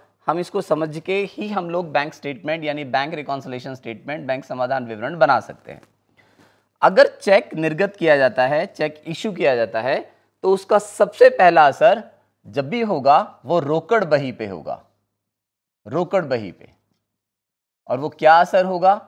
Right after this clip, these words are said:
रोकड़ बही के ऊपर? रोकड़ बही के अंदर से अमाउंट माइनस कर दिया जाता है, रोकड़ बही से अमाउंट माइनस कर दिया जाता है। अभी हमने देखा चेक इशू हुआ,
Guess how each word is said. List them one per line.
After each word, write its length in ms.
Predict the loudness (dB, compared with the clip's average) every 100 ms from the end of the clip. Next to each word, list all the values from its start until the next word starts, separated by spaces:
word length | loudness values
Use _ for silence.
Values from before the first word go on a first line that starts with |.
| -12
रोकड़ 240 | -6 -4
बही 240 | -2 -4 -4
के 140 | -4
ऊपर? 320 | -4 -2 -4 -6 _ _ _ -12
रोकड़ 500 | -4 -4 -2 -4 -2
बही 300 | -4 -4 -6
के 160 | -4
अंदर 300 | -4 -2 -4
से 260 | -4 -8 -8
अमाउंट 680 | -10 _ -2 0 0 -2 -12
माइनस 540 | -8 -6 -4 -6 -12
कर 220 | _ -8 -8
दिया 300 | -4 -2 0
जाता 380 | -2 -4 -4 -4
है, 420 | -2 -4 -6 _ _ _ _ -8
रोकड़ 340 | -6 -2 -2
बही 240 | 0 -2 -2
से 140 | -4
अमाउंट 440 | -2 0 -2 -4 -12 _ _
माइनस 340 | -2 -2 -4
कर 160 | -8 -10
दिया 200 | -8 -10
जाता 260 | -10 -14 -18
है। 140 | -20 _ _ _ _ _ _ _ _ _ _ _
अभी 160 | -2 0
हमने 200 | -2 -2
देखा 320 | -2 2 2 2 _ _
चेक 280 | -4 -4 -4
इशू 240 | -12 -10 -2
हुआ, 180 | 0